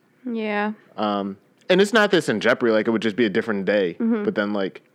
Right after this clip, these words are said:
Speaker 2: well, she doesn't have anything going on now.
Speaker 1: But, like,
Speaker 2: Pretty much,
Speaker 1: if
Speaker 2: like
Speaker 1: it's during the week, it would be difficult. Like, uh,
Speaker 2: Yeah, like, that, that was perfect.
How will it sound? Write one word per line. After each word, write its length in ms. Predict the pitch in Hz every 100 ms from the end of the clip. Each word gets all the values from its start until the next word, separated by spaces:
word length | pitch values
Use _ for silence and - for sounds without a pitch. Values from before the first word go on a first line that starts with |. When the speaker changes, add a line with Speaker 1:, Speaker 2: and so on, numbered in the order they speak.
| _ _ -
Speaker 2:
well, 60 |
she 100 | 113
doesn't 140 | 127 90
have 140 | 92
anything 240 | 85 87 87
going 180 | 80
on 140 | 80 80
now. 220 | 78 82 -
Speaker 1:
But, 220 | 262 -
like, 140 | 98
Speaker 2:
Pretty 140 | 101 101
much, 320 | - - -
Speaker 1:
if 80 | 214
Speaker 2:
like 120 | 190
Speaker 1:
it's 160 | - -
during 440 | 180 175 160 160
the 80 | -
week, 380 | 180 208 185 -
it 80 | -
would 100 | 202
be 80 | -
difficult. 260 | - 214 -
Like, 200 | - -
uh, 40 | - - _ -
Speaker 2:
Yeah, 180 | 135 117
like, 160 | 110
that, 300 | 131 123 -
that 180 | 135 127
was 140 | 120
perfect. 720 | - - 131 120 - - -